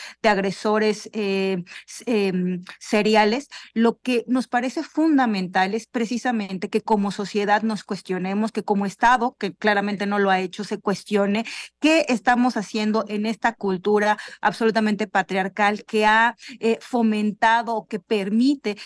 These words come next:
que haya hombres que se pueden organizar para cometer estos crímenes en contra de las mujeres y las niñas. Por eso decimos que este caso también nos va a permitir interpelar, a interpelarnos como sociedad,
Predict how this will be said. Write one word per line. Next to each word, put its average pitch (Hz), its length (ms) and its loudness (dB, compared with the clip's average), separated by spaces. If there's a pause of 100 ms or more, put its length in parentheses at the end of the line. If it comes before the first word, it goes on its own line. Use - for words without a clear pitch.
(100)
que 233 140 2
haya 226 400 2
hombres 285 640 -2 (100)
que 240 80 -2
se 220 140 -2
pueden 226 420 0
organizar 190 560 -4
para 190 220 -4
cometer 185 400 -6
estos 190 280 -10
crímenes 202 520 -2
en 185 80 -6
contra 180 260 -4
de 202 80 2
las 175 180 -2
mujeres 180 440 -8
y 180 40 -4
las 160 220 -4
niñas. 180 320 -8 (320)
Por 233 100 4
eso 233 140 2
decimos 233 460 2
que - 200 -6
este 254 360 0
caso 214 260 -2
también 208 320 0
nos 214 160 -2
va 214 60 2
a 208 80 -4 (140)
permitir 202 680 -2 (240)
interpelar, 208 920 2 (380)
a 247 100 4
interpelarnos 226 960 2
como 196 300 -4
sociedad, 190 640 0